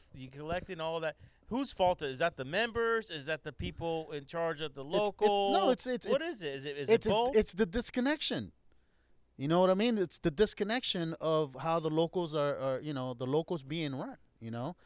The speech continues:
Speaker 2: It's a disconnection. I mean, if, if, if, like I said, if you're gonna hold somebody accountable to come to your barn and talk to you and tell you, you know, teach you, welcome, welcome you, you know,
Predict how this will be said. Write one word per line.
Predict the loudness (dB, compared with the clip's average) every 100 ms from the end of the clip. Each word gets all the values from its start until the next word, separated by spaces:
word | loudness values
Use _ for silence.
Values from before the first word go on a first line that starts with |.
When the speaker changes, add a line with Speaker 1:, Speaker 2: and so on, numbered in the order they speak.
| -20 -14 -8
Speaker 2:
It's | -4
a | 0
disconnection. | 0 0 -4 -4 -4 -4
I | -2
mean, | -2 0
if, | -2 -4 _ _ _ -6
if, | -6 -6 -10 _ _ -10
if, | -10 -4
like | -4 -4
I |
said, | -2 0 0
if | -2
you're | -4 -4
gonna | -4
hold | -2 -2 -2
somebody | -4 -2
accountable | -4 -4 -4 -4 -4 -6 -8 _ _ _
to | -12
come | -2 2 2 0 -2
to | -2
your | 0 0
barn | 0 0 0 0
and | -4
talk | -6 -8 -8
to | -6
you | -4 -4
and | -4
tell | -4 -2
you, | -4 -6 _ _ -18 -8
you | -4
know, | -4 -6 -4
teach | 0 2 2
you, | 0 -2 _ _ _
welcome, | 2 4 4 2 -2 -4
welcome | 2 2 2 -2
you, | 0 0 0 -6 _ _
you | -2 0
know, | 0 -2